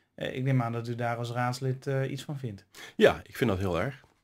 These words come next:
Speaker 2: Ik vind het, tenminste, al, als het gaat om het laatste punt. Kijk, een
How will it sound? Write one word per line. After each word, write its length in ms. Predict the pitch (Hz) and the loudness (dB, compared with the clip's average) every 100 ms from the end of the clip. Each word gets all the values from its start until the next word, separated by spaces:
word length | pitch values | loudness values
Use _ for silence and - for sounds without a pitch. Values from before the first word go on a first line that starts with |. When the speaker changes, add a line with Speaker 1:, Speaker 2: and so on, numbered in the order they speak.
| _ _ _ _ - - | _ _ _ _ -10 -4
Speaker 2:
Ik 120 | 113 | 2
vind 160 | - 107 | 4 4
het, 120 | 95 | 4
tenminste, 380 | 113 104 107 87 | 4 4 4 0
al, 220 | 92 82 | 0 -2
als 120 | 95 | -4
het 100 | - | -6
gaat 140 | - 90 | -2 -2
om 80 | 90 | 0
het 120 | 87 | 2
laatste 320 | 101 101 - | 2 2 -4
punt. 280 | - 78 - | -4 -4 0
Kijk, 220 | 90 82 | 0 0
een 260 | 71 85 | -4 -6